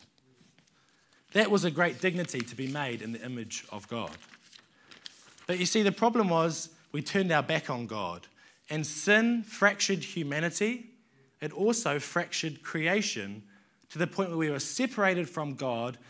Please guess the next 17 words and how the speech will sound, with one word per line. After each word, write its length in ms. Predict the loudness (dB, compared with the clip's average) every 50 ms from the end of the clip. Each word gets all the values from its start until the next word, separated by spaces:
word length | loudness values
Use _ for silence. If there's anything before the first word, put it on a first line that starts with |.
| -20 -20 -14 -8
and 100 | -2 0
our 140 | 2 2 0 -2 -4 0
dignity 640 | 2 2 4 6 6 6 6 4 2 0 0 0 0
as 180 | 0 -2 -2
image 420 | -4 -4 -2 -2 -2 -2 -4 -4 -2
bearers 480 | 0 0 0 0 0 -2 -4 -6 -8
was 180 | -8 -10 -10 -8
lost. 500 | -8 -8 -8 -8 -10 -12 -14 -14 -16 -18 -20 _ _ _ _ _ _ _ -20 -20 _ _ _ _ _ _ _ _ _ _ _ _ _ _ _ _ _ _ _ _ _ _ _ _ _ _ _ _ _ _ _ _ _ _ _ _ _ _ _ _ _ _
But 140 | -8 -4 0
God 220 | 2 2 4 2
did 80 | 2 0
not 160 | -4 -2 -2
leave 180 | 0 0 0 0
us 160 | -2 -2 -4
in 100 | -4 -4
our 140 | -4 -4 -4
sin. 460 | -2 -2 -2 -2 -4 -6 -8 -10